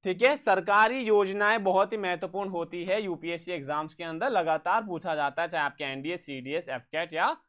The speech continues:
सीएपीएफ़ की बात की जाए। आपसे सिंपल सा एक योजना दी जाएगी,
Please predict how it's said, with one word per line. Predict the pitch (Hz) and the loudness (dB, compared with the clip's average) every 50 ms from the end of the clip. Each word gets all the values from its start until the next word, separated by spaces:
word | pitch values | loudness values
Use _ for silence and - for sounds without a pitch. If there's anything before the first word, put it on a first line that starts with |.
| _ _ _ | _ _ _
सीएपीएफ़ | - - 160 170 160 147 156 156 156 - | -12 -8 -8 -8 -6 -6 -6 -8 -8 -8
की | 160 | -8
बात | 143 135 131 135 131 - | -4 -4 -4 -4 -4 -8
की | 139 135 | -12 -10
जाए। | 120 143 185 233 | -2 0 2 4
आपसे | 220 196 180 180 180 170 | 4 4 4 2 -4 -8
सिंपल | 160 165 165 175 175 | -6 -6 -4 -4 -4
सा | 175 208 196 | -2 0 0
एक | 185 165 | 0 0
योजना | 156 156 151 151 175 180 | 0 -2 -2 -2 -4 -2
दी | 170 185 180 | -2 -2 -2
जाएगी, | 165 175 180 185 233 262 | -2 -2 -2 -4 -4 -8